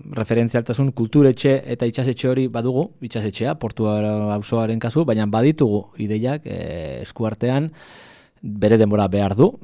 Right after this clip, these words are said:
pixkat, eh, sukalderanean ari gera, eta, eta, bueno, eh, esan badezaket ere, eh, aktibatu nahi duguna da, eh, polborina. Alde Zaharrean badugu, eh, urte luzez itxitako, eh, polborin txukun bat, hola,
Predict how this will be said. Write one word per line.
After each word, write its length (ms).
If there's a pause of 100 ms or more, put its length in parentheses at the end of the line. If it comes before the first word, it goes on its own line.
pixkat, 340
eh, 480
sukalderanean 640
ari 160
gera, 340
eta, 880
eta, 260
bueno, 260
eh, 200
esan 480
badezaket 480
ere, 260 (420)
eh, 200
aktibatu 760
nahi 320
duguna 420
da, 240 (320)
eh, 240
polborina. 600
Alde 240
Zaharrean 460
badugu, 560
eh, 360
urte 340
luzez 460
itxitako, 680
eh, 200
polborin 720
txukun 360
bat, 300
hola, 480